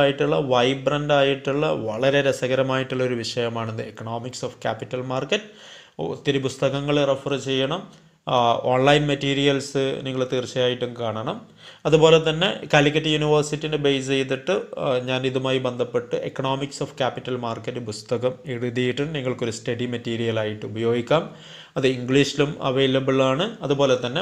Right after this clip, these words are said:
മലയാളത്തിലും അവൈലബിൾ ആണ്. economics of capital market published by Calicut University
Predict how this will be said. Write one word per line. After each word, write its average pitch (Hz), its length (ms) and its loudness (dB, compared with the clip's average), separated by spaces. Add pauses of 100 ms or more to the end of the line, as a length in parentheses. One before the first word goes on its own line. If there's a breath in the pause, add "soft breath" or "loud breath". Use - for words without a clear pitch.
(160)
മലയാളത്തിലും 139 680 4 (120)
അവൈലബിൾ 110 460 0 (100)
ആണ്. 113 100 -4 (120)
economics 110 560 -4
of 143 60 -6 (120)
capital 117 320 0 (100)
market 139 200 2 (100)
published 120 360 -4 (100)
by 117 120 0 (100)
Calicut 113 400 -4 (160)
University 107 520 -6